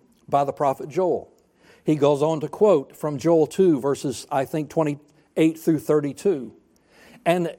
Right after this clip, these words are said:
if you will read this sermon from Peter, now it's very likely that he, he said more words than are recorded here.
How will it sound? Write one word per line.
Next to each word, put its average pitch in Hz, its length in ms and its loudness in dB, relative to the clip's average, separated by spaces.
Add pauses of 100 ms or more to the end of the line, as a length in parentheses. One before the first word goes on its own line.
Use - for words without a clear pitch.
(260)
if 175 220 4
you 226 180 0
will 214 220 6
read 180 320 2
this 180 240 2
sermon 151 400 -4
from 120 180 -10
Peter, 113 380 -6 (480)
now 139 260 0
it's 151 200 0
very 170 200 4
likely 156 440 0
that 139 200 -4
he, 131 140 -4 (260)
he 127 340 -4 (280)
said 185 400 2
more 160 260 2
words 160 340 2
than 160 140 -6
are 143 140 0
recorded 131 480 0
here. 98 280 -12